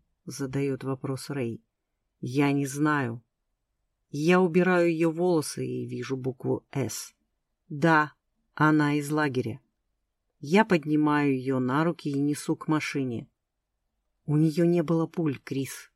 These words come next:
говорит мне Рэй, когда поднимает и проверяет ее пистолет. Девчонка блефовала.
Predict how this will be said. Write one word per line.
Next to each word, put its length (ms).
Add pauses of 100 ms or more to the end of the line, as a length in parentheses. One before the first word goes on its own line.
(160)
говорит 460
мне 140
Рэй, 200
когда 360
поднимает 800 (460)
и 140
проверяет 760
ее 200
пистолет. 680 (1080)
Девчонка 680
блефовала. 840